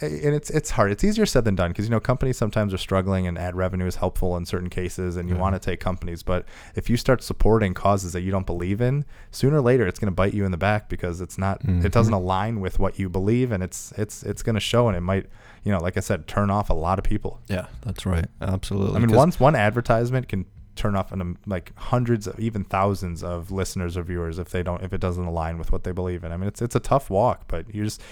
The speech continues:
Speaker 1: you have to stay true to what you believe in and not,
Speaker 2: Yeah.
Speaker 1: I mean, it's, it's okay to listen to your audience. Like, it's okay to, you know, I think one of the biggest important things is getting community involvement, like,
Speaker 2: Mm-hmm.
Speaker 1: hello at grow like a pro show dot com.
Speaker 2: Yeah, that's right.
Speaker 1: I mean, hearing from your community and helping them build is one of the biggest things, but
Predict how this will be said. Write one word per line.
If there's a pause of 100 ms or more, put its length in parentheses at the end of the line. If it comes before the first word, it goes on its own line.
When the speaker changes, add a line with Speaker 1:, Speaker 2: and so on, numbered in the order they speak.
(180)
Speaker 1:
you
have
to
stay
true
to
what
you
believe
in
and
not, (120)
Speaker 2:
Yeah. (160)
Speaker 1:
I
mean,
it's,
it's
okay
to
listen
to
your
audience.
Like,
it's
okay
to, (320)
you
know,
I
think
one
of
the
biggest
important
things
is (140)
getting
community
involvement,
like,
Speaker 2:
Mm-hmm.
Speaker 1:
hello
at
grow
like
a
pro
show
dot
com.
Speaker 2:
Yeah,
that's
right.
Speaker 1:
I
mean,
hearing
from
your
community
and
helping
them
build
is
one
of
the
biggest
things,
but